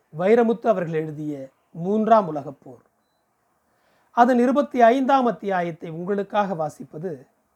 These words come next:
பாண்டிச்சேரியிலிருந்து ஆதிசிவன். சின்னப்பாண்டியின் உள்ளங்கையில் தன் ரோஜா விரல்களை அழுத்திச் சொன்னாள் எமிலி. "சின்னப்பாண்டி,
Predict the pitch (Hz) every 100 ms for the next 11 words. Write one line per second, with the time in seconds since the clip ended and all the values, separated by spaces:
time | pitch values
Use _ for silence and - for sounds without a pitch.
0 | _ _ _ - 196 240 220 - 202 180
1 | 165 160 160 156 147 139 _ _ _ -
2 | 160 156 143 - 139 123 _ _ _ _
3 | _ _ _ _ _ _ _ _ _ -
4 | 269 311 320 277 233 208 208 190 208 262
5 | 220 208 180 170 160 _ _ _ _ _
6 | _ - 202 170 196 240 269 247 220 196
7 | 190 180 175 220 233 202 190 170 175 180
8 | 160 147 135 _ _ _ _ _ _ _
9 | _ _ _ _ _ _ _ - 208 233
10 | 233 185 156 139